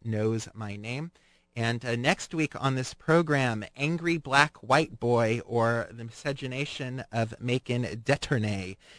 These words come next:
It's a new book by Adam Mansbach that pokes fun at race and identity politics.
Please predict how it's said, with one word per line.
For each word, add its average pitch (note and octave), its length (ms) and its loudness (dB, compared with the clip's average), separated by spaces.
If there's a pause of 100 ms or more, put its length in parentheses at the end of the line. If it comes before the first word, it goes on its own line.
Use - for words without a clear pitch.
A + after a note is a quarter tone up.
It's - 120 2
a B2+ 40 6
new D3+ 140 8
book D3 400 4
by A#2+ 260 4
Adam B2 460 2
Mansbach A#2 720 2 (180)
that A2 260 0 (220)
pokes - 340 0
fun B2+ 480 0
at A2+ 240 -2
race B2 560 -2
and A#2+ 200 0
identity A2+ 600 -4
politics. A2+ 560 -4